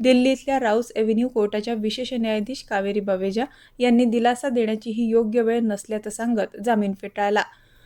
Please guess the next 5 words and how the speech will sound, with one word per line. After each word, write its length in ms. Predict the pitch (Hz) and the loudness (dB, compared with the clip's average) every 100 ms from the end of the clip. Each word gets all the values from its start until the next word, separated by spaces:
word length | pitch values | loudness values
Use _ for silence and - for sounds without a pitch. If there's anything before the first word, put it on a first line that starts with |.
| - - | -20 -2
अंमलबजावणी 680 | 262 262 285 277 285 285 285 | 4 6 8 6 6 4 2
संचालनालयानं 880 | 285 254 247 262 262 254 254 254 254 - | -2 -4 -2 -2 -2 -2 -2 -2 -2 -2
आर्थिक 320 | 233 226 247 | -4 -4 -6
गैरव्यवहार 580 | 208 226 226 233 220 240 | 0 2 2 0 -2 -6
प्रकरणी 440 | 240 226 233 240 | -8 -6 -4 -2